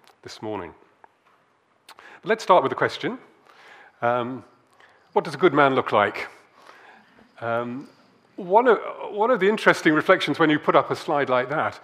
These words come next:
is that actually our society very rarely even asks that question. It's much more likely to ask,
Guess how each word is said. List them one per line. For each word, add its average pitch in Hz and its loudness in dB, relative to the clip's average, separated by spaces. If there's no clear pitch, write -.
is 151 -8
that 165 -6
actually 202 0
our 165 2
society 175 0
very 170 2
rarely 165 2
even 156 -4
asks - -2
that 160 2
question. - -6
It's 170 -8
much 226 0
more 190 2
likely 120 2
to 123 -4
ask, 123 -2